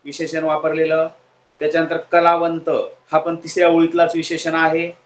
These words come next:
आणि गीतकार, गीतकार हा हे विशेषण कुठंच वापरलेलं नाही पहा. म्हणजे गीताचा स-, गीताचा संदर्भ,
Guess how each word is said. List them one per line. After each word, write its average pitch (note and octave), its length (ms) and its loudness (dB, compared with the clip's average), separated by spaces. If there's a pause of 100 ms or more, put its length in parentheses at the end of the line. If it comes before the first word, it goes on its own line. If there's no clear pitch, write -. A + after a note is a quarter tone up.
(200)
आणि D3+ 160 -6
गीतकार, D#3 560 -2 (220)
गीतकार E3 320 -2 (680)
हा E3 60 0
हे D#3+ 220 0
विशेषण E3 380 -2
कुठंच D#3+ 360 -4
वापरलेलं B2+ 480 0
नाही A2 120 -4
पहा. - 160 -16
म्हणजे - 500 -8
गीताचा G#3 460 0
स-, E3 240 -12
गीताचा G3 340 2
संदर्भ, G3+ 440 2